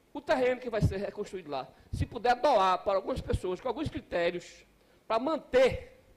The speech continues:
manter aquele verde ali. E dizer para a Secretaria de Educação, Fernando,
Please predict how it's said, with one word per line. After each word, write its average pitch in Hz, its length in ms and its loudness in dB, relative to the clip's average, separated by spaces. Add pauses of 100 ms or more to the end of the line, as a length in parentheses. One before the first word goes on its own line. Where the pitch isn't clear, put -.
(600)
manter 233 720 -4
aquele 220 260 -8
verde 214 280 2
ali. 151 280 -4 (680)
E 233 260 -8
dizer 202 360 -2
para 208 100 -6
a 196 40 -2
Secretaria 220 260 -2
de 208 60 -12
Educação, 190 440 0
Fernando, 139 480 -4